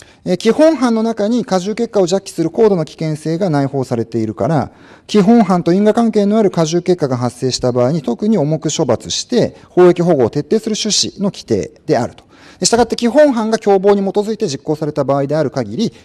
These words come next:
その基本犯の実行と因果関係のある過重結果が生じた場合に、えー、共同戦犯として帰責させても責任主義には反しないと。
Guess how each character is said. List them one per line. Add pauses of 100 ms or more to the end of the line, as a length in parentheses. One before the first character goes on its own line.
(140)
そ
の
基
本
犯
の
実
行
と
因
果
関
係
の
あ
る
過
重
結
果
が
生
じ
た
場
合
に、 (360)
え
ー、
共
同
戦
犯
と
し
て
帰
責
さ
せ
て
も
責
任
主
義
に
は
反
し
な
い
と。